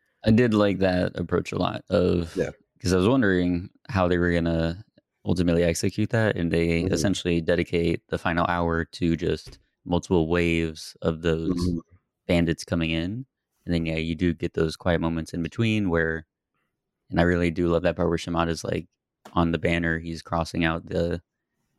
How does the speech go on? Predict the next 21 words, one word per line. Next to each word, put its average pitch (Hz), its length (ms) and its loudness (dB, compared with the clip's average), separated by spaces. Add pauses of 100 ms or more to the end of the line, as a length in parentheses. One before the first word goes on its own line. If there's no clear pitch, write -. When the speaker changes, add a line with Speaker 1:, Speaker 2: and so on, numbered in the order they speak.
(160)
Speaker 1:
enemies 87 340 2
that 98 140 0
they've 92 120 -2
taken 92 280 0
off, 92 320 0
but - 220 -2 (100)
there's 80 200 4
Speaker 2:
Yeah. 87 60 4
Speaker 1:
that 82 60 0
one 82 160 0
moment 82 260 -2
where 82 120 -2
he's 78 140 -2
like, 85 260 -4 (960)
"Okay, 104 300 2
there's 87 200 2
only, 90 180 0
like, 85 180 0
fourteen 87 600 -2
left, 85 560 0
but 87 240 0